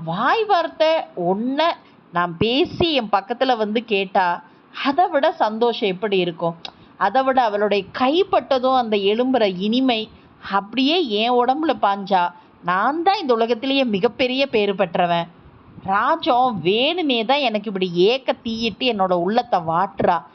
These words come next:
எதுக்காக இத்தனை சோதனை பண்றா? என்னோட கடிதங்கள்ல என்னோட உள்ளத்தோட வேட்கை அவளுக்கு தெரியலையா? பா, பெண்ணோட கொடுமை ராஜத்துக்கிட்ட கூட இருக்குதான். உன்னோட இங்கிதம், புத்தி, தேர்ச்சி,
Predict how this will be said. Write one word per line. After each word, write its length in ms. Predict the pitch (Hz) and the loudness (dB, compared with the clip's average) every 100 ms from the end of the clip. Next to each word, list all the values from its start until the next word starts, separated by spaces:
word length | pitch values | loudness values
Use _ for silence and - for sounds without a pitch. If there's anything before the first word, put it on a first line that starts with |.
| - - | -20 -6
எதுக்காக 500 | 277 339 480 554 453 | -2 0 2 0 2
இத்தனை 460 | 330 - - 392 403 | 0 -2 -2 0 0
சோதனை 380 | 330 277 269 254 | 0 0 0 0
பண்றா? 480 | 233 220 208 202 208 - - - - | 0 0 0 0 -2 -10 -20 -20 -14
என்னோட 300 | 220 233 233 220 | -4 0 0 0
கடிதங்கள்ல 1000 | 247 330 453 415 349 285 285 254 196 185 - - - | 0 0 0 0 0 2 2 4 0 -2 -10 -14 -4
என்னோட 320 | 269 262 247 240 | 0 2 2 2
உள்ளத்தோட 460 | 330 - 277 233 | 0 2 2 2
வேட்கை 440 | 190 226 269 320 254 | 2 0 0 -2 0
அவளுக்கு 280 | 214 208 196 | 0 -4 -2
தெரியலையா? 680 | 196 202 240 202 175 175 202 - - - _ - - _ _ | 0 0 0 2 2 2 -2 -10 -20 -20 _ -20 -20 _ _
பா, 220 | 277 285 - - 190 | -4 -4 -8 -8 -4
பெண்ணோட 600 | 180 240 302 294 254 - | -2 0 2 2 0 0
கொடுமை 420 | 214 240 302 294 | 0 2 2 2
ராஜத்துக்கிட்ட 880 | 254 247 190 320 - 294 262 240 | 2 2 0 0 0 0 0 0
கூட 340 | 220 247 269 220 | 0 2 2 0
இருக்குதான். 560 | 196 220 214 190 175 - - - - - - - - | -2 -4 -2 0 0 -4 -20 -20 -20 -20 -20 -20 -10
உன்னோட 360 | 170 175 180 170 185 | -4 0 0 -2 -4
இங்கிதம், 520 | 214 226 208 202 202 | -4 0 2 0 -2
புத்தி, 540 | 196 220 - 226 214 - | -6 -8 -10 -6 -6 -2
தேர்ச்சி, 760 | 208 220 240 - 233 208 202 | 0 0 0 -6 -8 -6 -6